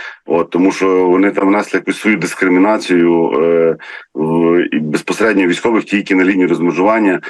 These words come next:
виконують, е, свої завдання. Тому для нас це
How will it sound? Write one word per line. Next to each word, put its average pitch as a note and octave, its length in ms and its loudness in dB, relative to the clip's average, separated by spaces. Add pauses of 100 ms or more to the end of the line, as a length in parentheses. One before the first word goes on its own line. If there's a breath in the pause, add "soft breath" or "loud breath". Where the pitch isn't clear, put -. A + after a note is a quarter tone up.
(200 loud breath)
виконують, F2+ 680 0
е, E2 220 2
свої E2+ 300 -2
завдання. C2+ 540 -2
Тому A#2 240 2
для G2+ 160 -2
нас C3 240 0
це F#2 200 -2